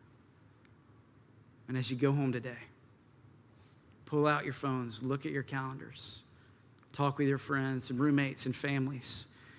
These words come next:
and say, "Hey, could we consider disrupting our routine this week, maybe missing some things that seem important, so that we could walk through this sacred,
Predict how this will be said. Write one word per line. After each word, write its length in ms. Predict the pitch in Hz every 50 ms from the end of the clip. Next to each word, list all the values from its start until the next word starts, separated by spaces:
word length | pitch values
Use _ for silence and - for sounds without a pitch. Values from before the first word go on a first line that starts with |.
| - - - - - - - - - - - - - - - - - - - - - - -
and 100 | 135 131
say, 140 | - 139 131
"Hey, 160 | 139 160 139
could 200 | - - 160 135
we 220 | 139 170 196 170 151 - - -
consider 440 | - 175 147 - - 170 143 143
disrupting 920 | 120 110 131 123 113 - - 139 131 131 139 - - 151 147 139 135 135 - - - - -
our 160 | 143 135 135
routine 420 | 131 139 135 127 113 - 139 139 131
this 220 | 131 131 - -
week, 200 | 147 139 139 135
maybe 280 | - 139 143 135 139 131
missing 340 | 131 139 135 135 151 147 131
some 140 | - 139
things 340 | - - 151 147 151 143 -
that 160 | 120 127 123
seem 320 | - - - 143 135 127 131
important, 500 | 127 113 - - 135 135 - 147 139 135 - - - - - - - - - - - - - - - - - - -
so 160 | - - 160
that 180 | 143 147 151
we 120 | 143 143 139
could 120 | - 131
walk 380 | 117 110 107 127 135 139 131 - -
through 380 | - 143 139 131 135 139 143 139 - - - - - - - - - - - - - -
this 140 | - 110 -
sacred, 720 | - - - - - 143 135 - - - - 92 -